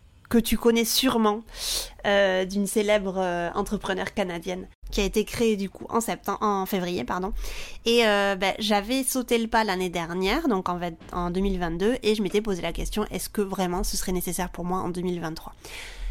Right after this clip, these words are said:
Et là, en fait, je veux vraiment te parler du point de vue syndrome de l'objet brillant, parce qu'en fait, quand moi j'ai vu, euh, que cette, euh, célèbre canadienne, elle remettait en ligne ce bundle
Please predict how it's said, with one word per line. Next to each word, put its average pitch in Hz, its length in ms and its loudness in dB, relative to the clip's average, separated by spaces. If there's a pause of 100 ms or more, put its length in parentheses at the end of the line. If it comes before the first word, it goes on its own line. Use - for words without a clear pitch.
(140)
Et 247 120 4
là, 262 180 4
en 285 60 0
fait, 277 160 0
je 226 60 -4
veux 208 40 0
vraiment 208 300 2
te 247 80 0
parler 208 300 2
du 214 120 0
point 202 220 0
de 202 100 0
vue 202 340 0 (460)
syndrome 202 400 2
de 170 100 -2
l'objet 170 280 -2
brillant, 202 400 0
parce - 260 -4
qu'en 202 160 0
fait, 214 260 -2
quand 208 140 0
moi 220 160 4
j'ai 226 180 6
vu, 208 400 -2
euh, 175 180 0 (100)
que 202 260 -2
cette, - 400 -6
euh, 165 320 -4 (100)
célèbre 180 640 -4 (260)
canadienne, 180 460 -2 (100)
elle 185 180 2
remettait 226 500 4
en 190 100 2
ligne 196 320 0 (260)
ce - 180 0
bundle 180 560 0